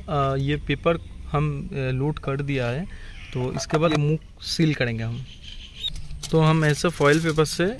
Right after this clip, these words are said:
इसको हम seal कर दिया है, ये सेलो टेप के माध्यम से।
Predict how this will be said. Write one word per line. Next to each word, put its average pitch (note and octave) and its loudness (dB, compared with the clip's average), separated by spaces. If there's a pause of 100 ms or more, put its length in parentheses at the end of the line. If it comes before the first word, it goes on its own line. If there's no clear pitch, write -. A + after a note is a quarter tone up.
इसको E3+ 0
हम D#3+ 0
seal - -2
कर C#3 0
दिया B2 -4
है, A#2 -4
ये C3 -4
सेलो - 2
टेप C3+ 2 (140)
के - -8
माध्यम B2 -4
से। D3 -12